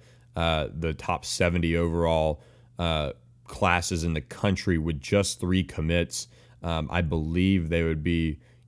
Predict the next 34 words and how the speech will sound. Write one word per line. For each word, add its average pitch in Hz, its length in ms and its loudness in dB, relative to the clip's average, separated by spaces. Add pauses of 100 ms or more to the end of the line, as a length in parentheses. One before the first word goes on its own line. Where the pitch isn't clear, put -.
you 92 80 2
know, 80 120 2
I 80 120 2
think 78 240 -2
right 87 340 2
near, 85 460 0 (320)
uh, 80 260 2
the 78 140 -4
top. - 520 -2 (220)
Um, 82 400 -4 (540)
they, 87 220 -2
they 87 100 0
could 95 260 2
be 90 140 2
near 82 160 0
the 76 100 -4
top, 78 300 -2
I 80 80 0
guess, 80 360 -2 (380)
uh, 80 140 -4
of 82 160 0
the 85 160 2
A 82 240 4
A - 20 -2
C 85 320 -2
in 80 100 0
average 80 320 -2
recruit 87 360 -4 (140)
ranking. 85 360 0
They 78 120 0
already 82 300 2
are. 80 240 2
They're 78 120 -4
number 78 240 -4